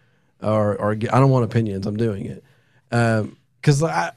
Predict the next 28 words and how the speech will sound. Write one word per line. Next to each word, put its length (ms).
'cause 160
we 140
run 200
into 180
this 160
quite 280
a 60
bit 140
in 60
the 80
marketing 460
world 320
where 100
people 260
have 120
these 120
crazy 520
ideas. 500
"This 200
might 320
just 280
work." 420
And 140
we're 120
like, 260
"No, 360
marketing 460
isn't 320